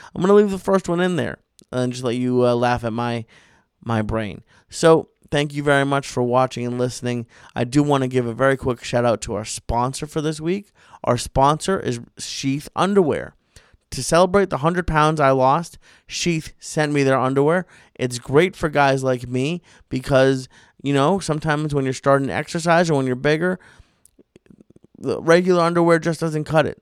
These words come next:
Stuff flops around. You don't want that. Sheath underwear is a supportive, soft material, and what s-, makes them stand out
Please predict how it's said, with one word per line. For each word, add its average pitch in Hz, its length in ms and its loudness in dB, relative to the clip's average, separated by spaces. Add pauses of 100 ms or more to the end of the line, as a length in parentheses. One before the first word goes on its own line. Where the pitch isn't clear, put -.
Stuff - 320 -2
flops 143 440 0
around. 156 500 2 (280)
You 135 100 -2
don't 147 180 4
want 120 300 2
that. - 240 -8 (240)
Sheath 190 340 0
underwear 156 540 4 (240)
is 123 160 -6
a 117 80 -6
supportive, 165 760 0 (300)
soft 151 540 4
material, 135 680 0 (220)
and 117 160 -6
what 110 140 -2
s-, - 240 -12
makes 135 280 -4
them 143 200 -2
stand 156 360 -2
out 135 320 0